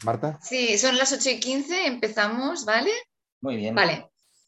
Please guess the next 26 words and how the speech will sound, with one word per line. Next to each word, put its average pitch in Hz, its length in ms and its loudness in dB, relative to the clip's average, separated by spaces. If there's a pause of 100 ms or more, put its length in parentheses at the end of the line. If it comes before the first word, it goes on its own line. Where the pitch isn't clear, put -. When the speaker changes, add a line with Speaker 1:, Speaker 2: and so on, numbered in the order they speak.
(160)
Speaker 2:
Bueno, 180 440 4
hola, 294 360 6
buenos 220 260 -4
días 220 220 2
a 196 140 2
todos. 302 500 2
Hoy 202 140 2
en 202 160 2
la 196 560 2
sesión 196 600 0
de 247 80 -4
formación 196 500 -4
continuada 185 960 2
del 180 300 4
Servicio 185 440 -2
de 185 80 2
Radiología 180 840 2 (320)
del 180 120 -2
Hospital 180 440 2
Josep 180 320 0
Trueta 185 520 2
tenemos 185 400 0
con 196 180 -2
nosotros 208 640 2
al 170 200 2
doctor 180 460 4